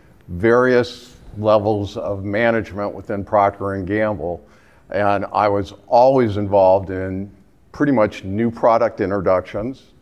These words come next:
and also the fact that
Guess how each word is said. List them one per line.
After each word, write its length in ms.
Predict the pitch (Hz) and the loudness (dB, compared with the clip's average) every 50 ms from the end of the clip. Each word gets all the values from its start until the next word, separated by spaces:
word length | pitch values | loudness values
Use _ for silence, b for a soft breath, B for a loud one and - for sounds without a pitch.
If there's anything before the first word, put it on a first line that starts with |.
| b b b b b b b b b | b b b b b b b b b
and 720 | - - 107 107 101 98 95 92 92 95 95 92 87 90 - | -10 -6 -4 -4 -2 -2 -2 -4 -4 -4 -4 -6 -6 -6 -8
also 960 | - - - 101 107 107 104 - - - 110 98 95 95 95 95 92 101 104 - - _ | -8 -4 0 2 2 2 2 0 -2 0 2 2 2 2 2 0 -2 -4 -8 -12 -12 _
the 100 | - 104 | -10 -8
fact 480 | - - - 107 101 101 101 - - - - | -4 0 2 2 4 2 2 0 -4 -6 -2
that 380 | 98 95 95 92 92 92 - | 0 2 2 2 0 -2 -6